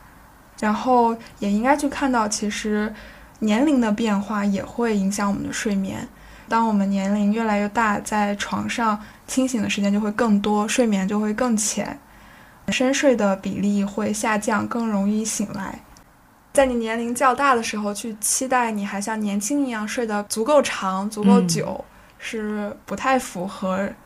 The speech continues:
Speaker 1: 生理规律的。
Speaker 2: 就是可以接受睡得稍微少一点，睡眠质量没有那么好。
Speaker 1: 嗯，这个是我们的生物钟、体温和年龄的变化如何影响睡眠。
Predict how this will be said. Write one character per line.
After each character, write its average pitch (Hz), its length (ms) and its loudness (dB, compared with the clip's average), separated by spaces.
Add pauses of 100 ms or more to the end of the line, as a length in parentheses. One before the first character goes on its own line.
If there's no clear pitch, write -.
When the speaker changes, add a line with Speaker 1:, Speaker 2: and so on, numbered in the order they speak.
Speaker 1:
生 294 260 2
理 294 140 -2
规 196 200 -4
律 196 120 -4
的。 190 60 -6
Speaker 2:
就 233 120 0
是 214 60 4
可 220 140 4
以 220 100 6
接 214 300 4
受 226 300 4
睡 208 140 4
得 185 80 4
稍 185 180 2
微 185 120 2
少 180 340 2
一 160 80 -4
点， 165 260 -2
睡 202 120 0
眠 170 340 2 (440)
质 226 120 0
量 175 240 2
没 180 100 4
有 202 120 6
那 247 140 6
么 214 140 4
好。 - 300 -4 (220)
Speaker 1:
嗯， 226 160 0
这 320 120 -2
个 254 160 8
是 247 320 0
我 202 100 0
们 190 100 -6
的 196 80 -2
生 247 280 0
物 220 60 0
钟、 220 360 -2
体 - 240 -6
温 208 340 0
和 196 520 -2 (300)
年 214 160 0
龄 240 140 2
的 226 100 2
变 240 280 4
化 208 340 0
如 190 160 -2
何 202 160 -2
影 196 180 0
响 208 200 -2
睡 202 180 -2
眠。 208 180 -4